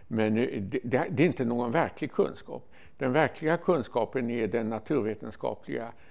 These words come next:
eh, som ställer upp lagar som kan formuleras med matematikens hjälp och som använder den matematiska metoden. Vico,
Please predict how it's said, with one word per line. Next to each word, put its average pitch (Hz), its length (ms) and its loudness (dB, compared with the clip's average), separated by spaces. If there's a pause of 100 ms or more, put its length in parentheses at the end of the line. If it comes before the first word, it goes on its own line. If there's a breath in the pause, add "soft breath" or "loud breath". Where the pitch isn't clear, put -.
(280 soft breath)
eh, - 120 -10
som 135 240 2
ställer 127 380 4
upp 110 240 0
lagar 127 480 6
som 135 180 -8
kan 120 180 -4
formuleras 117 720 0
med 120 140 -4
matematikens - 1000 -8
hjälp 147 340 4 (220 loud breath)
och - 280 -2
som 135 160 0
använder 107 580 0
den 113 220 -4
matematiska 113 880 -6
metoden. 135 540 -12 (920 loud breath)
Vico, 143 800 0